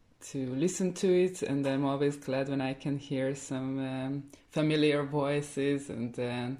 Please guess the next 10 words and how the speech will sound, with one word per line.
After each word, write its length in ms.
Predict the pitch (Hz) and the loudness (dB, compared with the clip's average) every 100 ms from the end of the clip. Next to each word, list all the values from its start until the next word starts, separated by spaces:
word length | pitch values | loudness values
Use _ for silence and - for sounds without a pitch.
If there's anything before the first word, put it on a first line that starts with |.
| - - _ _ | -12 -20 _ _
hear 260 | - 160 160 | 0 2 4
what's 160 | 151 | 2
going 380 | - 151 147 147 | 0 0 2 2
on 380 | 139 139 139 143 | 2 2 0 0
with 200 | 139 139 | -2 -2
them. 640 | 139 131 135 135 143 143 - _ _ _ _ _ - | -4 -2 -2 0 -2 -4 -10 _ _ _ _ _ -8
It's 240 | 220 - | -6 -2
really 160 | 170 139 | 0 0
great. 420 | 139 127 123 - - - - - - | 0 0 -2 -8 -20 -20 -20 -20 -6
Um, 540 | 185 185 185 190 202 | -2 2 4 6 6